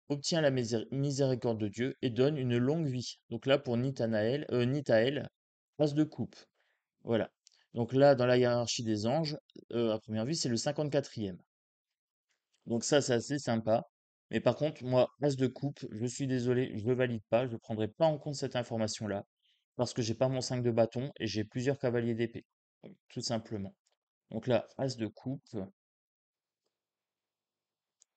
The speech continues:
le deux. Donc je vais passer succinctement sur les cartes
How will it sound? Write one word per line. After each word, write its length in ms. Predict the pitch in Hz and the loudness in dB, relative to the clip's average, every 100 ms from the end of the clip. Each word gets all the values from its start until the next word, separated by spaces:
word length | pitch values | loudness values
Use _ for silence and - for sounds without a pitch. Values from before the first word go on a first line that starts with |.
| _ _ _ _ _ _ | _ _ _ _ _ _
le 240 | 120 117 113 | -6 -2 -2
deux. 340 | 101 107 - _ _ _ _ _ _ _ _ _ _ _ - - _ _ _ _ _ _ _ _ _ _ _ _ _ _ _ _ _ _ _ _ _ _ _ - | -2 -4 -6 _ _ _ _ _ _ _ _ _ _ _ -20 -20 _ _ _ _ _ _ _ _ _ _ _ _ _ _ _ _ _ _ _ _ _ _ _ -8
Donc 140 | 120 | -6
je 160 | 110 135 | -2 0
vais 220 | 147 160 | 2 2
passer 440 | 160 151 - 139 - | 2 0 0 -4 -4
succinctement 840 | - - 196 - 190 175 175 170 | -10 -8 -8 -4 -4 -4 -4 -4
sur 220 | 160 151 | -4 -2
les 120 | 139 135 | -2 2
cartes 420 | 143 147 - | 2 2 -4